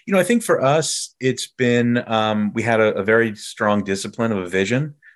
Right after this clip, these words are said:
Um, I think we invested a lot of energy, um, and resources into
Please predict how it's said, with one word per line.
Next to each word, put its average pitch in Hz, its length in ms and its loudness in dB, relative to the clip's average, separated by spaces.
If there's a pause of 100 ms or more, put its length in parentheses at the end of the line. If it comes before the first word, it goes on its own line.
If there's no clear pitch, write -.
(220)
Um, 98 180 -4
I 95 60 0
think 101 240 -6
we 98 240 -4
invested 98 480 -2
a 95 40 -8
lot 92 300 -4
of 95 260 -10
energy, 107 680 -8
um, 90 260 -8
and 90 140 -14
resources 101 720 -8
into 92 760 -14